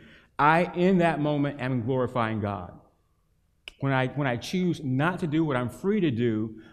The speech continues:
but instead will show some restraint so that another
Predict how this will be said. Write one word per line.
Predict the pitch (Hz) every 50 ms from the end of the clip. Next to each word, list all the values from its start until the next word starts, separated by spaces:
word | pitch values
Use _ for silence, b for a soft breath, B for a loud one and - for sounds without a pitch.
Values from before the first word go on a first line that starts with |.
| B B
but | - 143 139
instead | 139 135 127 - - - 170 160 151 139 - 135
will | 127 131
show | 110 - - 165 165
some | 165 165 - 175 170 160
restraint | 143 139 135 - - - 131 127 120 120 120 117 101 98 B B B B B
so | B - - - - 151 151 156
that | 139 143 135 123 123 123 - - - - - - -
another | - 131 135 135 143 147 147 131 131 127 123 120 117